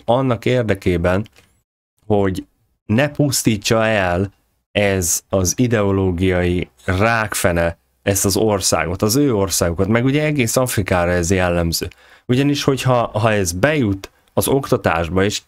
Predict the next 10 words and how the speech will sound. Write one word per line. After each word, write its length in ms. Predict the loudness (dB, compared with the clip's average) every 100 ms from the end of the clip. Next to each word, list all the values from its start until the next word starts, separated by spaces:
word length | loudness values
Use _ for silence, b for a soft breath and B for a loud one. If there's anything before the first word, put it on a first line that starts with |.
| -4
összeteheti 640 | -2 0 0 0 0 2
a 100 | -2
kezét 380 | 0 0 2 0
mindenki, 580 | 0 0 0 0 0 0
hogy 120 | 0
Magyarországon 840 | 2 2 0 0 0 0 0 2
nem 220 | 2 0 0
ilyen 220 | 0 0
a 80 | 0
helyzet, 500 | 2 2 0 -2